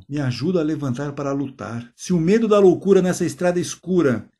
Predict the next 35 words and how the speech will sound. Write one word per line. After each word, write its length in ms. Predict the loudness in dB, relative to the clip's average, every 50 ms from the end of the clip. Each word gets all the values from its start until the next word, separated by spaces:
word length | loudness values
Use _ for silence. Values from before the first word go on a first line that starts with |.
| _ _ -10
me 100 | -6 -6
afastar 680 | -6 -6 -6 -6 -6 -6 -8 -8 -6 -4 -4 -4 -4 -4
da 180 | -4 -4 -2
luz 500 | -2 0 0 0 2 2 0 0 -2 -6
que 160 | -14 -10 -8
me 140 | -8 -6 -6
conduz, 640 | -8 -6 -6 -6 -6 -4 -4 -6 -6 -6 -8 -12 -14
olha 200 | -12 -10 -10 -10
teu 180 | -8 -8 -8 -10
filho, 420 | -10 -12 -10 -6 -4 -4 -4 -4
meu 160 | -6 -6 -8 -10
pai." 300 | _ _ -20 -20 -20 -20 _ -14
Não 120 | -12 -12
acontece 480 | -10 -10 -12 -10 -10 -10 -10 -8 -8 -8
isso? 120 | -8 -8
Às 80 | -8 -6
vezes 200 | -6 -6 -4 -4
nós 160 | -6 -8 -6
caímos. 500 | -8 -4 -4 -2 -4 -4 -6 -10 -14 -16
Por 160 | -14 -8 -6
isso 160 | -6 -6 -6
que 60 | -8
é 20 | -10
importante 400 | -6 -6 -6 -6 -4 -6 -8 -8
fazermos 420 | -8 -6 -6 -4 -2 -2 -2 -2
as 60 | -2
nossas 260 | -2 -4 -4 -6 -8 -8
orações, 840 | -8 -8 -10 -12 -14 -10 -6 -2 0 2 2 2 2 -2 -4 -6 -4
fazermos 320 | -4 -2 0 0 0 0
nosso 240 | -2 -2 -4 -2 -4
evangelho 500 | -4 -2 -2 -2 0 0 0 0 0 0
no 160 | -2 -2 -4 -4
lar, 500 | -4 -4 -2 -2 -2 0 -2 -2 -4 -4
estarmos 360 | -6 -6 -4 -2 -2 0 0
muito 220 | 0 0 0 -2